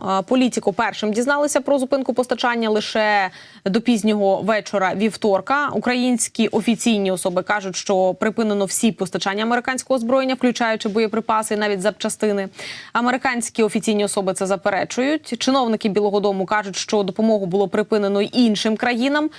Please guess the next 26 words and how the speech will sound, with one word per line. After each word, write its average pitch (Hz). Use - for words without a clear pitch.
е, 226
на 240
час 254
перерахунку 240
запасів 226
на 220
складах. 214
При 214
цьому 214
досі 226
невідомо, 202
яким 214
іншим 202
країнам 190
було 185
припинено, 185
е, 208
цю 240
саму 226
допомогу, 226
бо 202
Білий 208
Дім 202
їх 202
не 208
назвав. 196